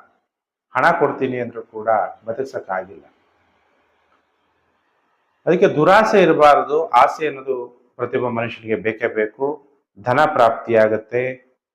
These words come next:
ಸನ್ಮಾನಗಳು ಹೆಚ್ಚಾಗತ್ತೆ, ಧೈರ್ಯ ಹೆಚ್ಚಾಗತ್ತೆ, ಉತ್ತಮವಾದ ನೆರೆಹೊರೆ ಇರುತ್ತೆ ನಿಮಗೆ. ಶತ್ರುಗಳನ್ನ ನೀವು ಮೇಷರಾಶಿಯವರು ಸೋಲಿಸ್ತೀರಿ. ನೀವು ಪ್ರಯತ್ನಿಸಿದ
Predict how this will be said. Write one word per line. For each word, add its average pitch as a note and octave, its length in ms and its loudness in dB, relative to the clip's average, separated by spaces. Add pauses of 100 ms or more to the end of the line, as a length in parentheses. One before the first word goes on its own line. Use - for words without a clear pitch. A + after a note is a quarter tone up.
(120)
ಸನ್ಮಾನಗಳು D#3 720 4
ಹೆಚ್ಚಾಗತ್ತೆ, A#2 1080 -2 (320)
ಧೈರ್ಯ D3 320 4
ಹೆಚ್ಚಾಗತ್ತೆ, A#2+ 1160 0 (300)
ಉತ್ತಮವಾದ D#3+ 760 4
ನೆರೆಹೊರೆ C3 560 0
ಇರುತ್ತೆ A#2 380 -14
ನಿಮಗೆ. A2+ 720 -8 (260)
ಶತ್ರುಗಳನ್ನ D3 880 0 (460)
ನೀವು B2 360 -6
ಮೇಷರಾಶಿಯವರು A#2+ 1000 -2
ಸೋಲಿಸ್ತೀರಿ. A2+ 1160 -6 (460)
ನೀವು F3+ 260 2
ಪ್ರಯತ್ನಿಸಿದ F3 680 2